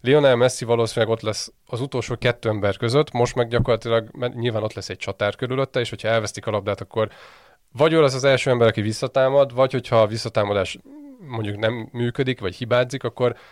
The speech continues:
nem fog ő visszazárni egyből, mert ő takarékoskodik az energiájával. Tehát ezért is szokták ugye kidomborítani azt, hogy mennyit sétál meccs közben Messi, egész egyszerűen azért, mert így takarékoskodik azokra az időkre, amikor nála van a labda, és akkor lehet nyomni ezeket a,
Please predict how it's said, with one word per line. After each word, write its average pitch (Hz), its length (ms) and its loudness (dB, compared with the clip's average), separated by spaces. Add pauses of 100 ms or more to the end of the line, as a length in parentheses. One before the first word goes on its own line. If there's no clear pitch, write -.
(140)
nem 123 240 0
fog 107 180 -6
ő 104 80 -4
visszazárni 95 560 -2
egyből, 87 440 -6
mert 107 180 -2
ő 107 60 -2
takarékoskodik 101 720 -4
az 101 120 -8
energiájával. 92 760 -8
Tehát 120 300 -8
ezért 117 280 -2
is 107 80 -6
szokták 117 360 -4
ugye 123 140 -2 (540)
kidomborítani 110 720 -4
azt, 113 140 -4
hogy 113 100 -8
mennyit 110 260 -2
sétál 101 480 -6
meccs 101 220 -6
közben 101 320 -8
Messi, 131 380 -4 (340)
egész 117 240 -4
egyszerűen 117 280 -2
azért, 113 160 -2
mert 110 160 -2
így 120 120 -8
takarékoskodik 110 720 -4
azokra 127 340 2
az 104 100 -2
időkre, 107 360 -2
amikor 110 260 -2
nála 107 280 4
van 101 140 0
a 101 60 0
labda, 120 400 2 (220)
és - 180 -8
akkor 117 200 -2
lehet 107 280 0
nyomni 104 240 -6
ezeket 101 340 -8
a, 104 180 0